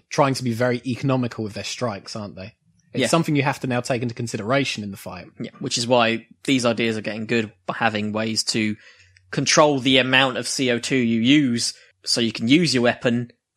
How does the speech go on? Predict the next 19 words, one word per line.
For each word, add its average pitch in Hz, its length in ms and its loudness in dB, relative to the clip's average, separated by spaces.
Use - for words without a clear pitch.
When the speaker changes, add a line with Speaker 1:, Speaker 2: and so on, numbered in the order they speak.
Speaker 2:
without 120 360 2
having 120 320 2
to - 100 -10
be 120 140 0
so 120 240 0
conservative, 120 640 -2
because 107 220 -8
you 110 60 -2
know 107 100 -2
you're 107 120 0
only 107 120 -4
using 107 220 -6
a - 60 -6
little 120 220 -6
bit - 140 -10
of 120 60 -14
fuel 107 320 -10
this 117 200 -8
time, 104 280 -8